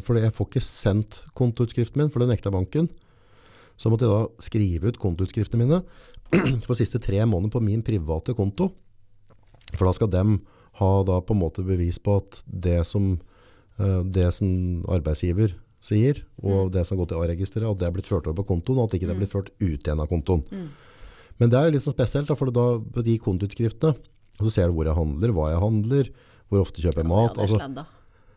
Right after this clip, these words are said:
Speaker 1: Ja, øh, men det, jeg tror ikke jeg hadde muligheten, for altså, jeg,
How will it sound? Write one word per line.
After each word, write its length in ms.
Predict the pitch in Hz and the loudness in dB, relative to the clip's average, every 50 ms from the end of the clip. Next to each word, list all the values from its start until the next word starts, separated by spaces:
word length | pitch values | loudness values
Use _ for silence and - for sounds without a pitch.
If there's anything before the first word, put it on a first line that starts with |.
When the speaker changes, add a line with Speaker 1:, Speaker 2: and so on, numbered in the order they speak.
| _ _ _ _ - _ _ - | _ _ _ _ -20 _ _ -4
Speaker 1:
Ja, 120 | - 117 135 - - | -2 -2 -2 -2 -2
øh, 520 | 131 120 117 113 110 110 107 101 101 98 101 | -2 0 2 2 2 2 2 0 -2 -2 -4
men 200 | 107 113 117 117 | -2 -2 0 0
det, 160 | 117 117 117 | 0 0 0
jeg 140 | 120 117 117 113 | 0 -2 -2 0
tror 140 | 117 110 104 | 0 -2 -2
ikke 140 | - - 117 | 0 0 0
jeg 80 | 113 113 113 | 2 2 0
hadde 180 | 113 101 90 98 107 | 0 -2 -2 -2 0
muligheten, 400 | 101 87 76 76 - - 120 131 | 0 0 0 -2 -2 -4 -6 -4
for 120 | - 123 113 | -2 0 0
altså, 160 | 110 113 113 | 0 0 0
jeg, 80 | 117 117 | 0 0